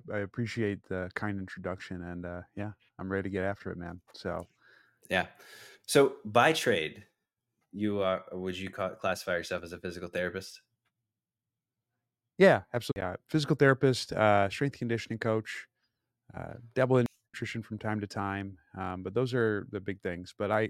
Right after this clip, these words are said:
Speaker 1: I, I try to dip my knowledge into a lot of different things, so I can almost act as a case manager for many people if they're looking at maximizing their health, performance, or if they're dealing with pain. 'Cause,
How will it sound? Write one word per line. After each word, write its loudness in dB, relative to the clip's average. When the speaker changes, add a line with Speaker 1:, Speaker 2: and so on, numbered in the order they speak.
Speaker 1:
I, 0
I -6
try 0
to 2
dip 0
my 0
knowledge -2
into -8
a -8
lot -4
of -10
different -10
things, -10
so -10
I -8
can -8
almost -8
act -2
as -4
a -6
case -8
manager -8
for -8
many -6
people -2
if -4
they're -6
looking -8
at -4
maximizing -4
their -4
health, -2
performance, -8
or -4
if -8
they're -6
dealing -6
with -14
pain. -8
'Cause, -8